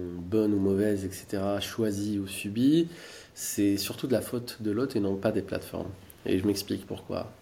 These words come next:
Quand on a un channel manager, on a un tarif sur le calendrier qui est à cent euros. On est censé envoyer cent euros à tout le monde.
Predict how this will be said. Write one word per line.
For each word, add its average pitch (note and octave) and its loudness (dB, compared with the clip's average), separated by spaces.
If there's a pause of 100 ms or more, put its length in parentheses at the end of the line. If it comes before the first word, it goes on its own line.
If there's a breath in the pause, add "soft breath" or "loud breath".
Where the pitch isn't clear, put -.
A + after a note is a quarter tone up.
Quand A2+ 0
on C3+ 6
a D#3+ 8
un E3 6
channel C3+ 2
manager, A2 2
on A2 0
a G2+ 0
un G2 -2
tarif A2+ 0
sur - -4
le G2 0
calendrier G2 -2
qui G2 -6
est F#2+ -4
à F2+ -4
cent G2+ 0
euros. G2 2 (500 loud breath)
On F#2+ 2
est G2 4
censé C#3 2
envoyer G#2+ 2
cent A2+ -2
euros G#2+ 0
à A2 -4
tout - -2
le A2+ 6
monde. E2+ -2